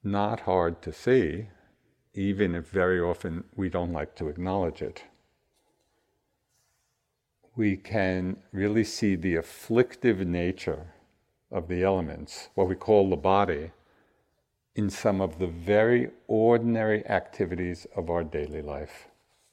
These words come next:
There is the affliction of hunger and thirst. But we don't often recognize this because for most of the,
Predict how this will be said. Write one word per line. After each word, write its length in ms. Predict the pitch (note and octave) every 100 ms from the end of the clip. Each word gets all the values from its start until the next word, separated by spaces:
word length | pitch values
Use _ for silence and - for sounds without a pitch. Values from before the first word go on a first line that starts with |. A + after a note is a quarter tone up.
| _ _ _ _ _ _ _ _ _ _ _ _ _ _ _ _ _ _ _
There 200 | G#2+ G#2
is 180 | G2+ F2
the 140 | F#2
affliction 960 | F2+ - - C3+ D#3+ - - D#2+ F2+ D3 _ _ _ _ _ _ _ _ -
of 180 | G#2+
hunger 600 | - - E2+ E2 E2 F#2 - A#2+
and 100 | A#2+
thirst. 560 | - D3+ D#2 - - - _ _ _ _ _ _ _ _ _ _ _ _ _ _ _ _ _ _ _
But 100 | B2+
we 160 | A#2 B2
don't 340 | C3 D#3 D#3+ -
often 380 | C3+ - A#2 A2+
recognize 760 | C#3 E3+ E3 A2 F2 D#2 -
this 280 | E2+ F#2 -
because 440 | - G2+ G2+ F#2
for 180 | - G2+
most 560 | F2+ G2+ C3 F#3 - -
of 80 | D2+
the, 140 | D2